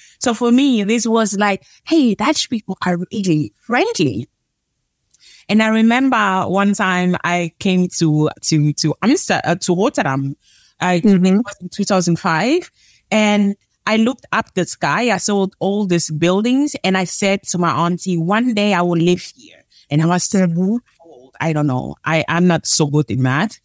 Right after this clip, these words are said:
Speaker 1: <laughs> So I don't know how old I was. But then nine years later,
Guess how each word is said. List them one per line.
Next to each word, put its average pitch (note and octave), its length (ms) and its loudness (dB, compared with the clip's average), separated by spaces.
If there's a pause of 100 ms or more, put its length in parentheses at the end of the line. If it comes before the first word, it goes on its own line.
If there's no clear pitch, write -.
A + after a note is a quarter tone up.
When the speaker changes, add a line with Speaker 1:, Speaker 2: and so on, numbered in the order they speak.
(280)
Speaker 1:
<laughs> B4 60 -8 (600)
So - 200 -2
I B3 160 0
don't C4 140 0
know A#3 120 2
how F#3+ 200 0
old G#3 240 -2
I F3+ 80 0
was. F3 360 -4 (540)
But B3+ 300 0
then A#3+ 440 -2 (220)
nine A#3+ 500 2
years A#3+ 280 -2
later, G3 680 -2